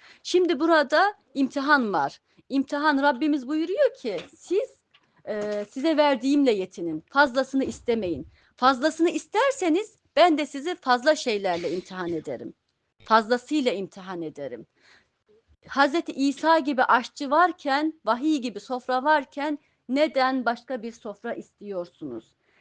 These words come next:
Şimdi bizim dönemimize geldiğimiz zaman hicretin, e, yedinci yılı mı oluyor, dördüncü yılı mı? Hudeybiye Anlaşması yedinci yılında oluyor.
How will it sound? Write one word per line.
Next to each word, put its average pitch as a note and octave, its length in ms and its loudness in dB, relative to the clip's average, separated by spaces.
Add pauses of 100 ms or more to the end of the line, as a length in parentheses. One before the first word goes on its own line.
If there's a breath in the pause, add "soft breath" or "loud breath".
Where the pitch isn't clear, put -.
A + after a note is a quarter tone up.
(100)
Şimdi D#4+ 420 0
bizim C#4+ 280 0
dönemimize A#3 500 -2
geldiğimiz G3+ 580 -6
zaman G3+ 400 -10
hicretin, B3 600 -2
e, E3 100 -4 (360)
yedinci B3 380 -4
yılı B3+ 200 -4
mı G3 80 -6
oluyor, F3 340 -8
dördüncü A3 400 -8
yılı G3 160 -8
mı? E3+ 160 -8
Hudeybiye B3+ 420 -2
Anlaşması G#3 560 -6
yedinci A#3+ 380 -4
yılında G#3+ 340 -6
oluyor. G3+ 440 -6